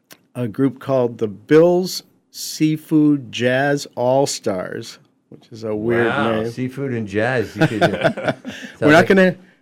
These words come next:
Speaker 1: we're not gonna have any seafood, but we're gonna have a great Dixieland, uh, quintet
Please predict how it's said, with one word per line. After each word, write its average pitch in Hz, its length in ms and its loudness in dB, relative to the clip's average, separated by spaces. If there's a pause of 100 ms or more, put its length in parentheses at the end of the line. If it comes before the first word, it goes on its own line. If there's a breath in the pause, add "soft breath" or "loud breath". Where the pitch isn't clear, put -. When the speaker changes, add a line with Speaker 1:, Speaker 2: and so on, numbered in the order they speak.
Speaker 1:
we're 151 100 4
not 160 140 6
gonna 170 140 6
have 170 200 6
any 165 140 6
seafood, 147 520 4
but 123 120 2
we're 117 100 -2
gonna 127 140 2
have 127 300 0
a 117 60 2
great 135 520 2 (200)
Dixieland, 123 880 0 (760 soft breath)
uh, 107 200 -4
quintet 123 580 0